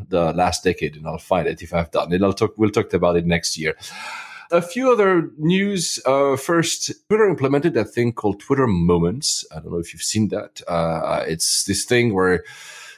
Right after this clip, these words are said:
basically it creates stories from happenings around the world, and it's pretty well done. I don't know if I'm gonna use it,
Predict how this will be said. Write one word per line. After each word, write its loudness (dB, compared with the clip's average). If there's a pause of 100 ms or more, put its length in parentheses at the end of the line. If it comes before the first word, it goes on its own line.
basically 2
it -4
creates 0
stories 2
from 0
happenings -2
around 2
the -2
world, 0
and -2
it's -8
pretty 0
well 4
done. 2
I 0
don't 0
know -2
if -8
I'm -2
gonna -2
use -2
it, 0